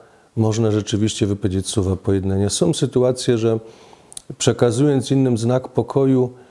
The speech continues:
zaczynam w myślach układać sobie to wszystko, że z kimś tam jeszcze nie jestem pogodzony, że komuś może coś za ostro powiedziałem. I wtedy w myślach proszę: „Panie Boże,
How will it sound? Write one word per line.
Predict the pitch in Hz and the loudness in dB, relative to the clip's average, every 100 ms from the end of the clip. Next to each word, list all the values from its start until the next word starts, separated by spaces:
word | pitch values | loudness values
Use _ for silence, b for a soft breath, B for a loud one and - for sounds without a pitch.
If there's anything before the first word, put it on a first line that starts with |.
| B B B B - | B B B B -2
zaczynam | 117 107 123 120 | -2 0 0 2
w | |
myślach | 117 120 - 120 110 - - - - | 0 0 0 0 0 -8 -20 -20 -8
układać | - 104 113 110 107 | -4 0 0 0 -2
sobie | - 110 104 107 107 120 - - _ | -2 -2 0 0 0 -2 -8 -18 _
to | - 120 | 0 0
wszystko, | - 120 - 113 | -2 -6 -2 0
że | 110 107 | 2 0
z | 104 | 0
kimś | - 113 - | -2 -2 0
tam | 107 | -2
jeszcze | 107 101 104 | -2 -2 -2
nie | |
jestem | 101 - 104 | -2 -2 -4
pogodzony, | - 98 101 95 120 120 | -2 -2 -2 0 0 0
że | 101 | 0
komuś | 92 98 95 | -2 0 0
może | 101 95 | 0 0
coś | 95 98 | 0 0
za | 95 | 2
ostro | 101 - 104 | 0 0 -4
powiedziałem. | 107 98 98 107 107 110 B B B B | 0 0 0 0 0 -2 B B B B
I | - | -6
wtedy | - 123 | 0 2
w | 123 | 2
myślach | 127 - 107 92 | 2 0 -2 -2
proszę: | - 104 92 - 104 - B B B B B B B | -2 -2 -2 -4 -4 -8 B B B B B B B
„Panie | 131 127 120 | 0 2 2
Boże, | 123 110 | 2 0